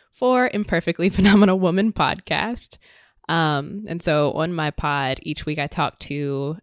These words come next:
different women about unrealistic expectations and limiting beliefs that hold them back from being everything that they wanna be. And yeah,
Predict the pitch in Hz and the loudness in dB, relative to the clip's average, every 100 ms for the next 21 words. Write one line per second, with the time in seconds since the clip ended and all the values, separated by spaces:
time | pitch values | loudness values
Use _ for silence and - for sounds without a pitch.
0 | _ 165 175 190 - 156 147 147 165 - | _ -4 -4 -4 -6 -6 -6 -8 -8 -8
1 | 156 143 - 147 147 139 143 - - - | -4 -4 -4 -4 -4 -4 -6 -8 -12 -10
2 | - - 254 254 254 247 247 247 - - | -12 -6 -4 -4 -6 -6 -6 -10 -14 -20
3 | _ _ - 165 160 156 156 151 160 226 | _ _ -12 -8 -6 -6 -6 -6 -6 -6
4 | - - - - 156 165 139 147 180 196 | -8 -10 -10 -8 -8 -6 -8 -4 -2 -2
5 | - - 160 139 135 143 139 - 143 135 | -4 -10 -8 -8 -10 -10 -10 -10 -10 -10
6 | 139 135 135 262 285 302 _ _ _ _ | -10 -10 -8 -6 -6 -6 _ _ _ _
7 | _ _ - 269 269 277 277 269 302 403 | _ _ -14 -12 -10 -10 -10 -10 -10 -10
8 | - | -12